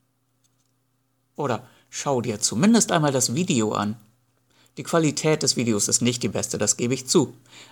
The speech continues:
Aber ich habe mir viel Mühe gegeben, eine wirklich großartige Story als Beispiel für gelungenes Business Storytelling zu entwickeln,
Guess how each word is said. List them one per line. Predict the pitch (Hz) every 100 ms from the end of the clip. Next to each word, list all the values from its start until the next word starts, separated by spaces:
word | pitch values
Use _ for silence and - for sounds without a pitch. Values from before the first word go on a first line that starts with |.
| -
Aber | 143
ich | 165 180
habe | 180 175
mir | 180
viel | - - 240
Mühe | 226 220 175
gegeben, | 139 117 117 117 117
eine | 123 117
wirklich | 113 117 107 - -
großartige | 120 131 160 202 - 151 170 170 160 156
Story | - 160 151 147 147 - _
als | - 107 -
Beispiel | - 123 170 - 170 160
für | 156
gelungenes | 127 120 156 202 196 190
Business | - 196 143 123
Storytelling | 123 113 107 - 113 113
zu | -
entwickeln, | 107 110 107 - 131